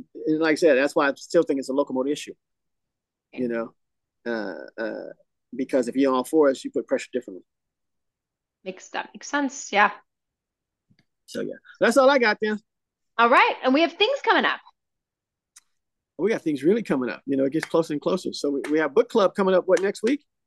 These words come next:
Speaker 2: Book club coming up, I think it starts on Tuesday, if I'm not mistaken. I have to double check, but I think it's Tuesday.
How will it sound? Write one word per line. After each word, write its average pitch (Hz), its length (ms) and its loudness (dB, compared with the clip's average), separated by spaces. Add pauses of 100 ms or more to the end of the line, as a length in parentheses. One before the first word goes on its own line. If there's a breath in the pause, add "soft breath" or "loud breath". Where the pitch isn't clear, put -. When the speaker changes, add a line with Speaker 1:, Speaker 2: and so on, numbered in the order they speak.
(240)
Speaker 2:
Book - 120 -20
club 254 220 -8
coming 254 200 -2
up, 247 100 -4
I 233 120 -6 (200)
think 226 180 -4
it 339 80 -4
starts 269 280 0
on 294 100 -2
Tuesday, 294 560 -2
if 403 60 -10
I'm 233 180 -2
not 226 160 -4
mistaken. 254 500 -4
I - 40 2
have 214 140 -2
to - 80 -20
double 190 180 -2
check, 208 320 -4
but 190 100 -6
I 180 40 -4
think 196 120 -6
it's 202 100 -10
Tuesday. 220 520 0